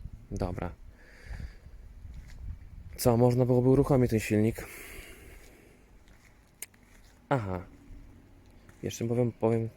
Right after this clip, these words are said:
ciekawostki o tym silniku. Akurat tym egzemplarzu. E,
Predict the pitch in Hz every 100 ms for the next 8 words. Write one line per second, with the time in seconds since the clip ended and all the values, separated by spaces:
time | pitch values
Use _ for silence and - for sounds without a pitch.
0 | - - 110 113 120 - 110 110 110 107
1 | - 104 123 117 - - - - - -
2 | - - - - - - - 107 - 127
3 | 113 113 104 101 95 107 123 - - -
4 | - - - - - - - - - -
5 | - - 95 98 98 101 - - -